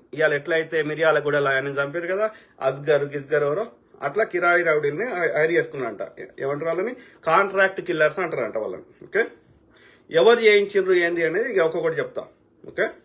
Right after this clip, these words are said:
so అందులో అయితే ఒక, వాళ్ళ బైక్ని,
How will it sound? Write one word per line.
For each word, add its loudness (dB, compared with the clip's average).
so 6
అందులో 6
అయితే 4
ఒక, -2
వాళ్ళ 2
బైక్ని, 2